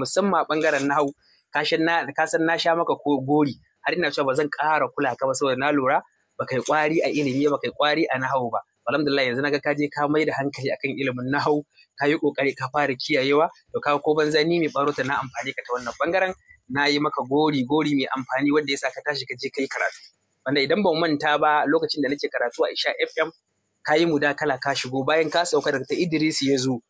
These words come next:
bayan na cika gyararraki a ƙa'idan karatu na baƙi, Dakta Idris ya zo ya nuna bai ji daɗin shigowanka ba saboda an samu kurakurai na rashin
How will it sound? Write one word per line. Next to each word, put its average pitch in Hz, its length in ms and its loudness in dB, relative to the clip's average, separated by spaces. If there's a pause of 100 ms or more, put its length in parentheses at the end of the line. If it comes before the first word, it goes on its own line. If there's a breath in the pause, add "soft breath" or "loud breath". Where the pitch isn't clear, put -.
(380)
bayan 165 260 2
na 180 160 2
cika 220 480 0
gyararraki 160 880 2
a 139 80 -2
ƙa'idan 160 480 0
karatu 131 480 -2 (420)
na 147 160 2
baƙi, 165 440 0 (420)
Dakta 131 220 -4
Idris 160 400 0
ya 147 100 2
zo 151 140 2
ya 156 100 2
nuna 156 220 0
bai 127 100 -4
ji 135 140 -2
daɗin 156 260 0
shigowanka 147 440 0
ba 139 100 -2
saboda 143 320 2
an 151 80 -2
samu 139 260 -2
kurakurai 131 600 0 (400)
na 143 100 -2
rashin 151 320 -2